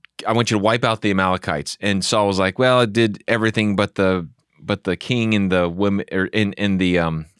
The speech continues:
and the animals." That was an act of saying, you did,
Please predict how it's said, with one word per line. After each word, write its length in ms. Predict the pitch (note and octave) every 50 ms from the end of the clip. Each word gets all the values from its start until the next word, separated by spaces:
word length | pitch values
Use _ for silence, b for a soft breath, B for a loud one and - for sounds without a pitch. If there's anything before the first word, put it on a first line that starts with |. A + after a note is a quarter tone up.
| -
and 120 | - F#2 F2+
the 80 | -
animals." 440 | - G2 G2 F#2 E2 C#2+ B1+ - b b b b b b b b b b b b b -
That 320 | - G2 G#2+ A#2+ C3+ D#3+
was 140 | F#3 F#3 D#3+
an 100 | D#3 B2+
act 320 | - F2 G#2+ A2 A2+ - -
of 200 | A2 G2 F2 -
saying, 600 | - - - - A2 G#2+ G#2 G2+ F#2+ F#2+ F2+ F2 E2+ - _ _ _ _ _ _ _ _ _ _ _ _ _ _
you 360 | _ - G#2 G#2 A2 B2 D3 D3+
did, 380 | B2 B2+ A#2 G#2 G2+ G2 -